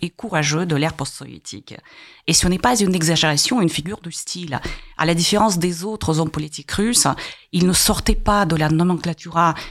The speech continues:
comme un Gorbatchev et un Yeltsin ou des services spéciaux comme Poutine. Il n'a jamais été au sein des milieux dirigeants,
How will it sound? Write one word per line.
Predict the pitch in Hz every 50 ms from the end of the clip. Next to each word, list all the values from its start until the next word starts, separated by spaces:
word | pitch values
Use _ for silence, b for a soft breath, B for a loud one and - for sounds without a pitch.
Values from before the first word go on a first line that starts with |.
| B B _
comme | - 185 185 180 180 165
un | 156 - - 151 151
Gorbatchev | 156 165 151 151 151 147 - - 180 180 175 156
et | 156
un | 143
Yeltsin | 139 143 151 147 - - - 233 262 240 170 - -
ou | 175
des | 165 170
services | - - 147 147 160 185 -
spéciaux | - - 147 143 - - 202 208 202
comme | 196 - 170 156
Poutine. | - - 175 - - 170 147 131 110 131 B B B B B B
Il | 151 151 151
n'a | 160 170
jamais | 156 147 - 190 190 202 208 202
été | 180 147 - 196 185 165 156 - -
au | - 165
sein | 147 - - 190 180 165
des | 147 156
milieux | 147 156 143 143 147 139
dirigeants, | 135 143 143 170 180 180 208 233 254 277 277 - -